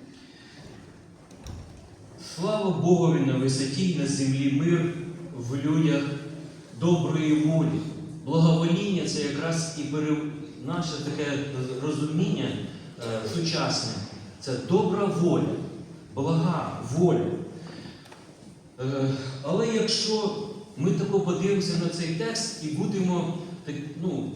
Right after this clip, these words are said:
критичні, то ми можемо задати питання: а про який мир говорить Бог? Говорить, от ангел говорить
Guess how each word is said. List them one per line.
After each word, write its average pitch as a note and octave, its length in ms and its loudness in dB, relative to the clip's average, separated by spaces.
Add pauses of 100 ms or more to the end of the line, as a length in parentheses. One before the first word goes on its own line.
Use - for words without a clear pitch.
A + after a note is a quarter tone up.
критичні, E3+ 580 -2
то F3+ 180 -2
ми G3 80 0 (220)
можемо G#3 260 -4 (120)
задати G#3 320 -4 (120)
питання: G#3 600 -4 (340)
а C3 80 -8
про D#3+ 220 2
який E3+ 360 2
мир G#3 320 0 (540)
говорить D#3+ 580 -2 (340)
Бог? - 380 -2 (880)
Говорить, G3+ 500 0 (340)
от E3+ 200 -4 (140)
ангел E3+ 560 2
говорить F#3 580 2